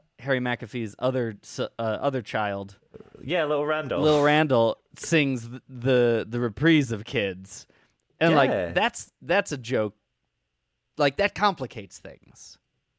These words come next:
Speaker 2: It, it does, and I think it makes it more, like, uh, justified in what, uh, Paul Lynde
Speaker 1: Uh-huh.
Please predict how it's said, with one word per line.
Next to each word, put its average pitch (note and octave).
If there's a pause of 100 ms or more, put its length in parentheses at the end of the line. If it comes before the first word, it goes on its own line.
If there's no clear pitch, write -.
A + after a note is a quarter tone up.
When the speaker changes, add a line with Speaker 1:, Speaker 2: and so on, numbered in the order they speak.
(260)
Speaker 2:
It, D3
it D3+
does, E3+
and A#2+
I B2+
think D3+
it C3
makes A#2+
it B2
more, G#2+
like, F#2+ (1700)
uh, C#2+ (1000)
justified E2+ (360)
in G2
what, F2+ (760)
uh, F2 (140)
Paul F#2+
Lynde F#2
Speaker 1:
Uh-huh. G#2+